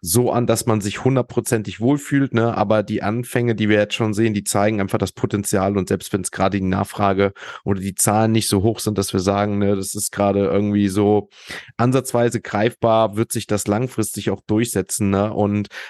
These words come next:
ähm, das ist ja möglicherweise auch ein Thema, beziehungsweise es ist ja nicht so, dass du, äh, ähm, quasi dich selber nur in dem Sinne, ähm, recherchierst und in diesen Community bist, sondern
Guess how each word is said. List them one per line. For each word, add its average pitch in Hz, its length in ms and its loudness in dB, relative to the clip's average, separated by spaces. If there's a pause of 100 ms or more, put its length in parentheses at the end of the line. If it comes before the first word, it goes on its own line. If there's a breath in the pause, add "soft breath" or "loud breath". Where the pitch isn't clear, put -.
(140 loud breath)
ähm, 113 340 2
das 117 220 0
ist - 180 -2
ja 131 220 2
möglicherweise 120 920 0
auch 113 460 2
ein 131 320 -2
Thema, 131 460 0
beziehungsweise 117 880 0
es - 160 -2
ist 123 140 -4
ja 117 100 2
nicht 113 200 -4
so, 131 300 0 (260 loud breath)
dass - 200 0
du, 117 460 2
äh, 107 260 2
ähm, 107 340 -2
quasi 107 340 0
dich - 200 -4
selber 110 400 2
nur 156 240 4 (220)
in 139 180 0
dem 143 220 2
Sinne, 131 500 2
ähm, 113 260 0
recherchierst 131 1000 0
und 113 260 -2
in 117 140 0
diesen 113 260 0
Community 123 480 0
bist, 143 180 -2
sondern 120 280 0